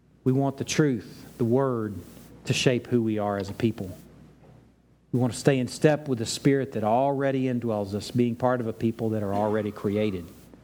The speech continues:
like the fiber and the rebar of the church. I'll tell you right now, it may seem like kind of a,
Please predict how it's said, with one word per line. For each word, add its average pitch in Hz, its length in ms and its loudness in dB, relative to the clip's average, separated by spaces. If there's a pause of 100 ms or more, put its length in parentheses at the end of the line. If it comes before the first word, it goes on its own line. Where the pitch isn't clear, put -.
(1080)
like 107 160 0
the - 80 -10
fiber 127 460 2
and 113 100 0
the 98 60 -4
rebar 101 680 -2
of 104 80 0
the 98 60 0
church. - 400 -8 (1800)
I'll - 40 -10
tell 165 100 6
you 160 80 2
right 160 180 0
now, 147 360 0 (400)
it 135 80 4
may 156 160 4
seem 165 320 0
like 143 420 -4
kind 147 220 2
of 123 40 -2
a, 120 160 0